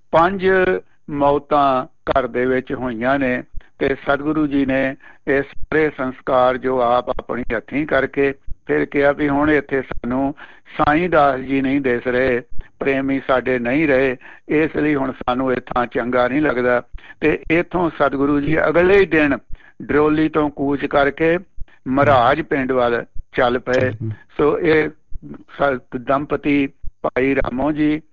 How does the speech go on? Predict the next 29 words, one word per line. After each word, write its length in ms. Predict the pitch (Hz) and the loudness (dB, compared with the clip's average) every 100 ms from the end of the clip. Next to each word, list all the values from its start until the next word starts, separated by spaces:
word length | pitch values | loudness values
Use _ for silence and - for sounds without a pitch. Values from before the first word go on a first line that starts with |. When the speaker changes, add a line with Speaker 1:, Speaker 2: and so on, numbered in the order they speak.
| _ - - | _ -20 -4
Speaker 1:
ਤੇ 140 | 135 | -4
ਭਾਈ 400 | 135 143 123 135 - | 0 0 0 -2 -2
ਸਾਈਂ 300 | 127 131 147 | -2 0 0
ਦਾ, 220 | 143 143 | 0 0
ਬੀਬੀ 400 | 123 147 143 151 | 0 0 2 0
ਰਾਮੋ 340 | 147 - 123 127 | 0 -4 -6 -4
ਜੀ 260 | 139 147 143 - - - | -2 -4 -6 -20 -16 -4
ਤੇ 140 | 147 | -2
ਭਾਈ 420 | 143 143 117 143 139 | 0 0 2 0 0
ਸਾਈਂ 280 | 139 127 127 | -2 -2 0
ਦਾਸ 320 | 127 120 127 | 2 2 0
ਜੀ, 260 | 123 151 170 | -2 -4 -4
ਸਾਰਾ 680 | - _ _ - - 143 156 - _ - - | -12 _ _ -8 -2 0 0 -2 _ -10 -4
ਸਮਾਂ, 400 | 127 127 131 131 _ _ - | -2 0 0 -4 _ _ -8
ਸਾਰਾ 340 | 139 131 156 | -2 2 2
ਜੀਵਨ 520 | 151 131 123 127 131 127 143 | 0 -2 0 0 -4 -6 -6
ਇਹਨਾਂ 340 | 135 135 123 | -2 -2 -2
ਨੇ 220 | 123 123 - - - - | -2 -6 -8 -20 -16 -8
ਗੁਰੂ 320 | 117 151 170 | -2 0 0
ਘਰ 260 | 156 127 117 | 0 -2 -2
ਦੇ 300 | 127 135 127 - - _ 143 | -2 -2 -4 -16 -20 _ -2
ਅਨੰਨ 380 | 151 196 202 180 - | -2 -2 -2 -6 -2
ਸੇਵਕ 360 | 143 135 135 | -2 0 -2
ਹੋਣ 300 | 135 127 123 | -4 -4 -6
ਕਰਕੇ 380 | 113 113 117 127 | -4 -6 -4 -8
ਬਿਤਾਇਆ। 640 | 113 117 123 113 120 143 147 _ - _ - | -6 -6 -2 0 0 -2 -6 _ -20 _ -4
ਸੰਸਾਰਕ 920 | 151 156 - 139 135 147 - 160 160 - _ - | -2 -2 -2 2 2 2 0 -2 -2 -8 _ -4
ਰਿਸ਼ਤੇ 520 | 131 135 - 139 131 | -2 -2 -2 -2 0
ਦੀ 240 | 127 135 | -2 -4